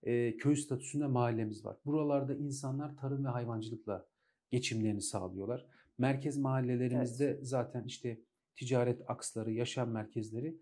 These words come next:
Speaker 1: Erzurum'un kendi ekonomik döngüsel çerçevesi içerisinde gidiyor. Sıfır atık bizim açımızdan çok önemli. Çünkü
Speaker 2: Hı hı.
Speaker 1: birincisi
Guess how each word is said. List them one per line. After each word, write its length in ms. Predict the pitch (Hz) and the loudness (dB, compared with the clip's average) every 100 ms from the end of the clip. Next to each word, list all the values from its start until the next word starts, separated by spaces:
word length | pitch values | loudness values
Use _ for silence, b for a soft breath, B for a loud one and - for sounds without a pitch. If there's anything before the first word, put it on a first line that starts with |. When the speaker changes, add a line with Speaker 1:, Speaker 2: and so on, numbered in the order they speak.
| B B - | B B 0
Speaker 1:
Erzurum'un 580 | 135 120 120 127 139 | 0 0 -2 -2 -2
kendi 300 | 131 131 123 127 | -4 -2 0 -2
ekonomik 640 | 131 - 123 123 139 139 | -4 -4 -2 0 -2 -2
döngüsel 520 | 127 123 123 - 131 | -2 -2 -2 -4 -4
çerçevesi 600 | - 120 - 123 117 - | -4 -8 -4 -4 -4 -6
içerisinde 460 | - 110 107 107 101 | -8 -6 -6 -8 -10
gidiyor. 320 | 101 110 175 B B B B B B | -10 -8 -8 B B B B B B
Sıfır 300 | - 175 202 | -4 0 2
atık 300 | 170 208 - | 2 0 -4
bizim 200 | 160 170 | -2 -2
açımızdan 460 | 165 170 160 180 | -2 -4 -4 -4
çok 280 | 170 165 - | -2 -2 0
önemli. 360 | 117 107 101 104 | 0 -2 -4 -8
Çünkü 300 | - 156 127 | -6 -4 -4
Speaker 2:
Hı 80 | 107 | -6
hı. 60 | 107 b b b _ | -10 b b b _
Speaker 1:
birincisi 600 | 135 170 185 160 - 180 | 4 4 4 -2 -4 -6